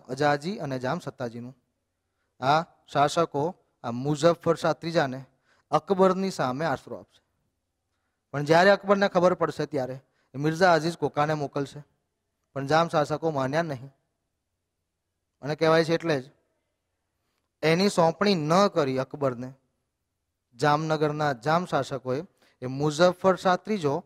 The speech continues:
અકબરને સોંપ્યો નહીં અને પરિણામે કહેવાય છે ભૂચર મોરીનું યુદ્ધ થયું હતું. આ ભૂચર મોરીનું યુદ્ધ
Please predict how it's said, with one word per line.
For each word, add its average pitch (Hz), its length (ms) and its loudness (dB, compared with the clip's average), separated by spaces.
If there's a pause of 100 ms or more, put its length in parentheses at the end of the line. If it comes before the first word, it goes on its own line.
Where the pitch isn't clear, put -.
(300)
અકબરને 165 540 0
સોંપ્યો 165 420 -2
નહીં 143 280 -4 (380)
અને 151 160 -2
પરિણામે 175 520 2
કહેવાય 151 320 2
છે 135 160 -6 (340)
ભૂચર 165 420 2
મોરીનું 143 460 -4
યુદ્ધ 143 240 -4
થયું 123 280 -10
હતું. 135 160 -20 (800)
આ 147 100 2
ભૂચર 156 340 4
મોરીનું 160 360 2
યુદ્ધ 160 180 -4